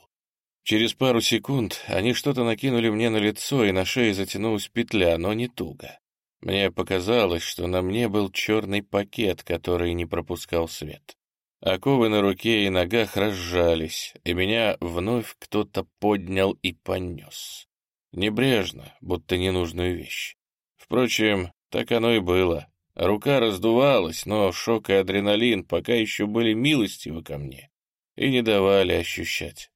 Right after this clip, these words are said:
острую боль. Я слышал скрежет металла и звонкий стук.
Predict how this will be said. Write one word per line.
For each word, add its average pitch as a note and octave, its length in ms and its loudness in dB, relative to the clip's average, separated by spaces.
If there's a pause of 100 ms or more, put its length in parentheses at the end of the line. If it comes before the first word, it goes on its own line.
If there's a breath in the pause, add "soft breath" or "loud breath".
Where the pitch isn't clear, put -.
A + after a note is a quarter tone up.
острую E2 480 -4
боль. - 320 -20 (460)
Я C3+ 220 2
слышал A#2 460 2
скрежет A2+ 580 0
металла G#2 840 2
и G2 120 -2
звонкий G#2 600 -2
стук. - 580 -16